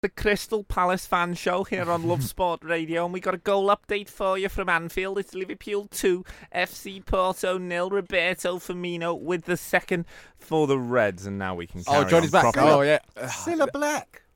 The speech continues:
Speaker 1: I, wa-, I, I know, she
Speaker 3: It
Speaker 1: was in the
Speaker 3: was
Speaker 1: room.
Speaker 3: Cilla Black
Speaker 1: I,
Speaker 3: in
Speaker 1: I
Speaker 3: the
Speaker 1: went
Speaker 3: room with me.
Speaker 1: somewhere. Listener questions, Nick, before I do anything else foolish.
Speaker 3: Have we
Speaker 2: Uh,
Speaker 3: got any listener questions?
Speaker 2: yeah, I got it from me. Yeah, it's
Speaker 3: Go on
Speaker 2: from
Speaker 3: then.
Speaker 1: Oh.
Speaker 2: Oh, yeah. Uh, we got one from Matthew Smith.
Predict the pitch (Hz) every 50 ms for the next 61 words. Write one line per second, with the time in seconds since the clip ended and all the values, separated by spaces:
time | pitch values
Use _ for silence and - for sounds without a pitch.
0 | - 117 120 117 139 156 - 151 156 - - 135 170 180 202 208 156 131 - 160
1 | 147 160 190 196 196 190 170 135 117 226 254 247 247 214 - 233 190 156 127 123
2 | 123 - 127 135 135 - 147 135 156 139 131 120 110 117 - 107 87 78 - _
3 | _ _ _ _ _ - 139 175 202 202 - - 175 165 - - 131 101 - -
4 | - 98 87 85 - - - 110 110 95 - - 110 107 - 123 113 107 104 101
5 | 113 101 98 98 - 95 95 90 85 - - - 104 92 87 85 82 - - -
6 | _ _ _ _ _ _ _ _ - 202 202 202 - - 294 285 269 220 160 131
7 | 120 - - 127 120 - 127 123 117 110 131 143 156 180 180 175 147 123 - 135
8 | 131 143 180 190 110 80 - _ _ - 127 143 151 110 90 175 220 208 175 107
9 | 110 - - 110 120 139 165 160 - - - 120 135 139 123 104 - - - 104
10 | 104 104 104 107 110 - 147 135 117 117 110 101 - 110 104 107 107 104 - -
11 | 92 - - 98 98 101 117 - _ _